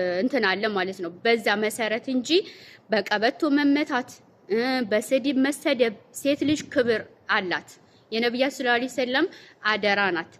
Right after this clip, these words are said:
አማና ናት። እና ስለዚህ አማናችሁን እንኳን ባትዋጡ በቁም ነገር እንደው በስነ ስርዓት ማለት ነው። እ፣ ወይም መናገርም ወይም መምታትም አለ ማለት ነው። ይሄ ግን እንዴ፣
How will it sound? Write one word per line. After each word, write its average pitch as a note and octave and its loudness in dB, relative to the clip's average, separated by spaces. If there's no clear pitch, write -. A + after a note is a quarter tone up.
አማና G#3+ 4
ናት። E3 -6
እና A#3+ -2
ስለዚህ A#3 -2
አማናችሁን C#4+ 2
እንኳን B3 -2
ባትዋጡ A#3 -2
በቁም G#3 -2
ነገር G3 0
እንደው F#3 -2
በስነ G#3+ -2
ስርዓት G#3+ -2
ማለት F#3+ -2
ነው። F3+ -2
እ፣ G3 -4
ወይም A#3 4
መናገርም A#3 2
ወይም G#3 0
መምታትም B3+ 0
አለ A3 0
ማለት G#3 -2
ነው። G#3+ -6
ይሄ D4 2
ግን F#4+ 0
እንዴ፣ C4+ 2